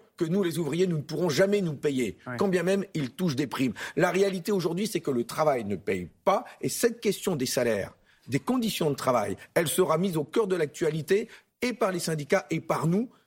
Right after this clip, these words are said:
Speaker 1: qui défendons le monde du travail.
Speaker 2: Fabien Roussel, vous voulez faire tomber le gouvernement, mais vous faites aussi pas mal de croche-pattes entre vous. C'est un peu la guerre des roses, hein, à la nupes.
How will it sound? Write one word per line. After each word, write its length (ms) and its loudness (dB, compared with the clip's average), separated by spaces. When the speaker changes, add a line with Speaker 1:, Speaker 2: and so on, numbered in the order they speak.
Speaker 1:
qui 140 -4
défendons 400 0
le 60 -2
monde 160 0
du 100 -2
travail. 220 0
Speaker 2:
Fabien 140 0
Roussel, 280 -2
vous 60 0
voulez 160 2
faire 160 0
tomber 180 0
le 80 0
gouvernement, 240 2
mais 60 -2
vous 180 -2
faites 220 -4
aussi 180 -4
pas 120 2
mal 160 -2
de 60 -2
croche-pattes 460 -2
entre 220 -2
vous. 160 -2
C'est 100 -6
un 80 0
peu 100 0
la 140 0
guerre 220 -2
des 100 -2
roses, 300 0
hein, 20 2
à 80 2
la 80 0
nupes. 220 0